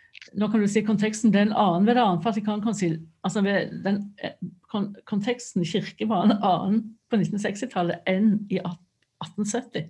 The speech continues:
Altså kirken er den samme, men den kirkelige, den identiteten som kirken får fra omgivelsene var en annen. Altså kirkens stilling i samfunnet,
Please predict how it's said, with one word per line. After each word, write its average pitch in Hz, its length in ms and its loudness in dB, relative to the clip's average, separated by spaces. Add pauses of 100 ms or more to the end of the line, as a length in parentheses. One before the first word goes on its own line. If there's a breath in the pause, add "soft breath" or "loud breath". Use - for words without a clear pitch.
(420 loud breath)
Altså 175 200 -2
kirken 214 300 0
er 214 80 2
den 190 160 2
samme, 196 320 2
men 208 240 2 (400 loud breath)
den 214 140 4
kirkelige, 220 800 0
den 214 160 4
identiteten 214 720 0
som 202 140 0
kirken 196 380 -2
får 220 280 0
fra 208 100 0
omgivelsene 220 640 2
var 175 160 0
en 180 120 0
annen. - 360 -6
Altså - 300 -12 (200)
kirkens 202 480 -4
stilling 185 340 0
i 196 80 -4
samfunnet, 196 680 -4